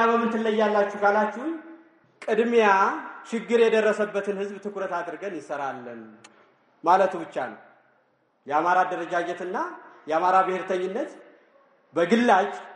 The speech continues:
ጠላት ተብለን ተፈርጀን ታሪካችን እንዲወድም ተደርጎ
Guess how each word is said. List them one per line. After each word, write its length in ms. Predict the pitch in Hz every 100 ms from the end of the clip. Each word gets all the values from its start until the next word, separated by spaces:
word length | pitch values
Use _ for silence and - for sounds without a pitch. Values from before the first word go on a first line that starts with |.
| - - _
ጠላት 320 | 180 180 202
ተብለን 300 | 214 185 175
ተፈርጀን 560 | 165 165 151 143 151 277 311 - _ _ _ _ _ _
ታሪካችን 540 | 175 175 185 196 185 220
እንዲወድም 380 | 196 170 170 175
ተደርጎ 420 | - 156 160 156